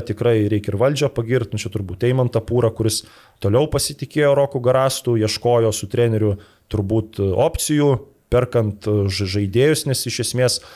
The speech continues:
vat, vien ko vertas Antonas Fasys, vat, vien kiek pats rungtynių sugebėjo savo individualiu meistriškumu iš-, ištraukt. Taip kad įvertinus tai, kiek nesisekė Kauno Žalgiriui, aš manau, kad jie tam ketvirte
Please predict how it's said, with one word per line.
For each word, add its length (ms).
vat, 300
vien 200
ko 140
vertas 360
Antonas 420
Fasys, 440
vat, 160
vien 240
kiek 300
pats 200
rungtynių 520
sugebėjo 500
savo 340
individualiu 880
meistriškumu 720
iš-, 220
ištraukt. 640
Taip 200
kad 200
įvertinus 600
tai, 140
kiek 260
nesisekė 520
Kauno 280
Žalgiriui, 460
aš 120
manau, 220
kad 160
jie 200
tam 180
ketvirte 640